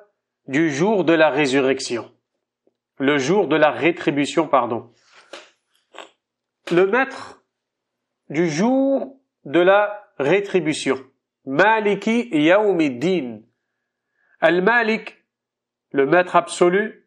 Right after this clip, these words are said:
هو من اتصف بالصفات العظيمة الكاملة التي يتحقق بها الملك.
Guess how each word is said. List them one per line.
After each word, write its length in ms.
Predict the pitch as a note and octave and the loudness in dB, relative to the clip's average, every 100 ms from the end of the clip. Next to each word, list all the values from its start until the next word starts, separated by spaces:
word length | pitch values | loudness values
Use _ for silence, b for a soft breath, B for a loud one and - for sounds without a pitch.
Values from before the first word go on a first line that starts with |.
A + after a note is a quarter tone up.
| - | -6
هو 320 | D3 F#3+ G3 F3+ | 0 2 4 2
من 220 | G3+ G3 | 0 0
اتصف 640 | F#3 - G3+ - F3 - | 0 2 2 2 0 4
بالصفات 840 | C#3 B2 D3+ - F3+ D#3+ G#3 G3+ F3+ | 2 2 -2 -4 -2 2 2 2 2
العظيمة 680 | D3+ D3 D3 F3+ F#3+ C#3+ C3+ | 2 4 4 2 2 0 -2
الكاملة 800 | C#3 A#2+ - D#3+ F3 G3+ G#3+ A3 B B B B | -4 -2 2 2 4 2 0 -2 B B B B
التي 440 | C3+ D#3 F3+ F#3 F#3+ | 0 4 2 2 0
يتحقق 840 | F3+ F3+ - G3+ G#3+ - F3 - | 0 -2 0 0 0 2 2 2
بها 360 | D#3+ C#3 D#3 C#3+ | -2 0 0 0
الملك. 560 | C3+ D#3 D#3+ A#2 - | 2 2 2 -2 -10